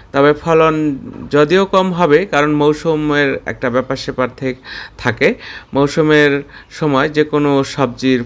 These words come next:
ফলন ভালো হয়, এবং এই সময়টাতে যে সবজির, আহ, চাহিদাও ভালো থাকে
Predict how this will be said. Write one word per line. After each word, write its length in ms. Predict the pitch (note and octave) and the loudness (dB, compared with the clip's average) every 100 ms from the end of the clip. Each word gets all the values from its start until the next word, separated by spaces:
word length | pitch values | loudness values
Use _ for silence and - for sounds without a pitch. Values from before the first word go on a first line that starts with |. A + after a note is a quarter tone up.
| A#2 | -2
ফলন 300 | C3+ C3 B2+ | 0 0 0
ভালো 260 | A#2 B2 | -2 -2
হয়, 240 | C3+ D#3 G#3 - - - | 0 -2 -4 -8 -18 -8
এবং 360 | - C3 C#3 C3 | -2 0 2 2
এই 100 | C#3+ | 0
সময়টাতে 840 | C#3 D#3+ D3+ C#3+ C#3 B2+ B2+ B2 - - - - | 0 0 2 2 2 2 2 0 -2 -20 -20 -10
যে 480 | A#2+ A#2+ A#2 G#2+ G#2 - - _ | -2 2 2 2 -2 -8 -20 _
সবজির, 600 | - - D3+ - D3+ C#3 | -8 -2 -2 0 0 0
আহ, 460 | - - - A#2 | -6 -20 -6 -2
চাহিদাও 840 | A#2+ D#3+ D#3 D#3+ D#3+ D#3 D3 C#3 A#2+ | 0 2 4 4 6 4 4 2 -2
ভালো 260 | - D#3 D#3+ | -4 0 0
থাকে 400 | D#3+ D#3 F#3+ | -2 -4 -2